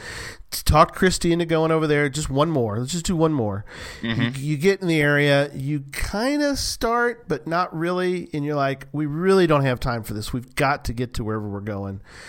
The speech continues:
Speaker 1: So you didn't really look for it. Do you, do you do nothing? Do you write a
Speaker 2: So I,
Speaker 1: note?
Speaker 2: I've done both.
Speaker 1: Okay.
Speaker 2: Um, and I, I go back and forth on that. So I like to write the D N F if I didn't find it. Um,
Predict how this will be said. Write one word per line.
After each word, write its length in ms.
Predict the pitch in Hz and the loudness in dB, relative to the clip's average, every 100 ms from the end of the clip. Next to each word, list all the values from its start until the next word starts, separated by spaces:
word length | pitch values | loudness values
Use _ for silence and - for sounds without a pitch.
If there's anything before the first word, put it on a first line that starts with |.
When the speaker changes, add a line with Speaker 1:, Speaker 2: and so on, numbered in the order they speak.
| - - | -18 -8
Speaker 1:
So 160 | - | -4
you 80 | 131 | -2
didn't 300 | 135 277 269 | 0 0 2
really 280 | 226 214 165 | 4 4 4
look 300 | 135 147 - | 4 0 -2
for 340 | - 110 98 | -4 -4 -4
it. 240 | 95 - - _ - _ _ _ _ _ _ - | -4 -8 -14 _ -20 _ _ _ _ _ _ -10
Do 80 | 139 | -6
you, 140 | 135 120 - | -4 -6 -6
do 100 | 151 | -4
you 60 | 143 | -2
do 120 | 143 | 0
nothing? 720 | 135 185 - 254 262 262 254 | 4 4 2 -2 -2 -4 -6
Do 100 | - | -4
you 60 | 139 | -2
write 220 | 135 135 | 0 0
a 160 | 127 131 | 0 2
Speaker 2:
So 100 | 156 | 4
I, 80 | 165 | 4
Speaker 1:
note? 140 | 226 | 4
Speaker 2:
I've 160 | 190 165 | 2 4
done 240 | 160 143 | 4 4
both. 420 | 120 95 90 - - _ 156 | 2 2 0 -14 -18 _ -2
Speaker 1:
Okay. 220 | 139 113 | -2 0
Speaker 2:
Um, 360 | 117 110 104 95 82 - - _ _ _ _ - | 2 2 -2 -8 -20 -20 -20 _ _ _ _ 0
and 120 | 139 | 4
I, 240 | 143 - 147 | 4 4 4
I 20 | |
go 160 | 160 165 | 6 6
back 180 | 160 | 4
and 140 | 156 131 | 2 2
forth 240 | 127 110 | 2 2
on 100 | 104 | 0
that. 180 | 92 80 | -2 0
So 140 | - | 2
I 40 | 117 | 2
like 280 | 131 175 185 | 4 2 2
to 100 | 175 | 2
write 260 | 151 147 | 4 2
the 60 | 135 | 0
D 200 | 123 123 | 0 2
N 80 | 117 | 2
F 180 | 113 | 0
if 100 | 107 | 0
I 100 | 104 | -2
didn't 260 | 90 95 95 | 0 -2 -4
find 280 | 92 71 55 | -6 -6 -8
it. 240 | - - _ _ _ _ _ _ _ _ _ - | -12 -18 _ _ _ _ _ _ _ _ _ -4
Um, 540 | 110 110 95 90 87 | 2 4 2 0 -6